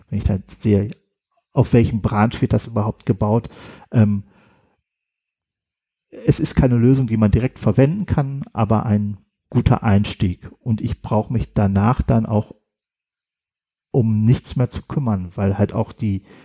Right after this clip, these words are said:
der Build-Server, der ist halt in diesen Umgebungen, ist dann ma-, integriert. Also Azure DevOps hat V Ms für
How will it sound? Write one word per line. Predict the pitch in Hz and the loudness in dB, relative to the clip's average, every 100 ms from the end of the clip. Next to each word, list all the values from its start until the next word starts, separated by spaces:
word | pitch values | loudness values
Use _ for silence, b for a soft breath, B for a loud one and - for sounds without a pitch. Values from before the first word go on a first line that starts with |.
| B | B
der | 113 | -2
Build-Server, | - 120 120 - 143 131 139 143 b b b | 4 2 2 0 2 2 -2 -4 b b b
der | 101 | -2
ist | 113 | 0
halt | 117 - | -2 -4
in | |
diesen | 104 101 113 | -2 -2 -2
Umgebungen, | 110 101 110 110 - | -4 0 2 2 -4
ist | - - | -6 -4
dann | 101 92 | -4 -2
ma-, | - _ - _ _ | -6 _ -20 _ _
integriert. | - 127 110 104 110 92 | -2 0 0 4 4 2
Also | 101 98 | -4 -6
Azure | 113 110 104 | -6 -4 -2
DevOps | 120 - 131 - | -4 -4 -10 -6
hat | 113 - - | -6 -6 -16
V | - - - | -20 -10 -6
Ms | - 120 - | -4 -6 -8
für | - 110 107 | -10 -6 -6